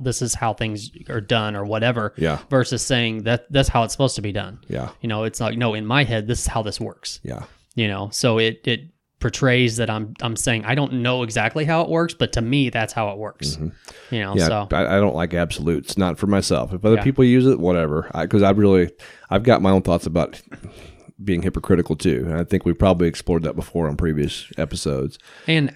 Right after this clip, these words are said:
Speaker 1: off, off of podcasts. And I mean,
Speaker 2: Yeah.
Speaker 1: we, we just talk about your downfalls all the time,
Speaker 2: I,
Speaker 1: really.
Speaker 2: well, yeah, but it's not really my downfall. Th-, not this one,
Speaker 1: <laughs>
Speaker 2: because I'm, I'm not, I, I don't see things, I,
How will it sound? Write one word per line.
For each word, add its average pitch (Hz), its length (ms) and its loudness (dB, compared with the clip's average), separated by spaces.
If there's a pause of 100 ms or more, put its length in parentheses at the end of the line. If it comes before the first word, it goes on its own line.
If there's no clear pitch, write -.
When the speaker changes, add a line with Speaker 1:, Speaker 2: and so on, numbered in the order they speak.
Speaker 1:
off, 117 340 0
off 113 240 2
of 120 100 -10
podcasts. 107 720 -4
And 110 180 -6
I 123 60 -6
mean, 139 240 -2
Speaker 2:
Yeah. 143 60 -6
Speaker 1:
we, 151 200 0 (440)
we 233 80 2
just 226 120 -2
talk 208 100 6
about 131 140 2
your 110 80 2
downfalls 110 360 0
all 123 100 2
the 113 120 -4
time, - 140 -2
Speaker 2:
I, 104 160 4
Speaker 1:
really. 123 120 6
Speaker 2:
well, 107 200 10
yeah, 101 180 10
but 95 300 2
it's 165 140 4
not 180 160 10
really 147 160 12
my 117 140 12
downfall. 113 460 10
Th-, 110 100 8
not 123 160 8
this 117 180 10
one, 67 240 2 (520)
Speaker 1:
<laughs> - 480 -14
Speaker 2:
because 101 300 8
I'm, 107 240 6
I'm 107 140 6
not, 110 340 4 (920)
I, 98 180 4
I 110 40 8
don't 110 180 6
see 104 360 4 (520)
things, 98 460 2 (160)
I, 110 140 2